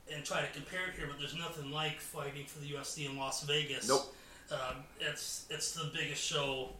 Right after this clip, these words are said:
Speaker 1: on earth for these cats. So
Speaker 2: Yeah.
Speaker 1: we'll see what we can do with, uh,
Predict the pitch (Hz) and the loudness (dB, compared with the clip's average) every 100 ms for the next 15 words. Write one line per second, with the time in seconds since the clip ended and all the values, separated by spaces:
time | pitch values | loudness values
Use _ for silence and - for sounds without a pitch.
0 | - - 143 - 151 143 - - - - | -14 6 6 8 4 2 0 -10 -12 -12
1 | - - - 156 143 139 - 139 - - | -16 -14 -4 -2 0 -2 -2 -2 -2 -4
2 | 185 - - - - - - - - - | 2 4 4 2 -2 -6 -6 -8 -10 -10
3 | - - - - - - 208 226 220 196 | -14 -14 -16 -8 -8 2 4 6 4 4
4 | 202 190 185 190 180 - 170 165 156 | 4 4 6 6 6 2 4 4 2